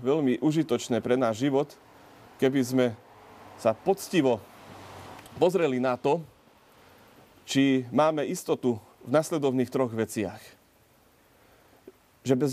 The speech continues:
Ježiša Krista nemôžeme byť zachránení. Zároveň Ježiš Kristus je blízko a môžeme ho osloviť. A je isté, že nám, e, pomôže.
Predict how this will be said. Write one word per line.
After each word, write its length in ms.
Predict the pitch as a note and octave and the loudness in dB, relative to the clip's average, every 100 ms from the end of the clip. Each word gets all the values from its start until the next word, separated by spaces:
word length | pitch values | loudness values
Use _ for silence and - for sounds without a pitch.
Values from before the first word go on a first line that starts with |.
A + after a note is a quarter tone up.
| F3+ | 2
Ježiša 320 | E3+ F3+ D3+ | 0 -2 -4
Krista 640 | C#3 D#3 - C#3 C3+ B2+ _ _ _ _ _ _ - | -2 -4 0 0 0 -2 _ _ _ _ _ _ -2
nemôžeme 480 | C#3 C#3 B2+ B2 A#2 | 0 0 0 -2 -2
byť 140 | A2 | -2
zachránení. 640 | A2+ A2 A#2+ G#2 G2+ A2 - _ _ _ _ _ _ _ - | -2 -2 -4 -4 -8 -14 -20 _ _ _ _ _ _ _ -10
Zároveň 640 | A#2 C3+ C#3+ D#3 D#3 D#3 C3 | 0 2 2 2 0 0 -2
Ježiš 160 | B2+ | -2
Kristus 480 | - A#2+ A2+ A#2+ G#2+ | -4 -4 -2 -4 0
je 160 | A2 F#2+ - | -2 -2 -4
blízko 640 | G2+ B2 B2 - D3+ E3+ _ _ | 0 0 0 -2 -2 -2 _ _
a 160 | - A#2 | -2 0
môžeme 400 | B2+ B2+ C3+ B2+ | 0 0 -4 -2
ho 80 | C3 - | -2 -4
osloviť. 560 | E3+ F#3+ C3+ G#2 - _ _ _ _ _ - - | -2 0 0 -2 -12 _ _ _ _ _ -4 2
A 80 | |
je 240 | B2 C3+ - _ _ _ _ G3+ | 4 2 -2 _ _ _ _ -4
isté, 400 | F3+ - B2+ G#2+ | -4 2 2 2
že 160 | A#2+ | 0
nám, 160 | A2+ G#2 | 0 -2
e, 60 | - G#2+ G#2+ G#2 - | -6 -2 0 0 0
pomôže. 480 | B2 A#2 G#2+ A2 | 0 0 -4 -6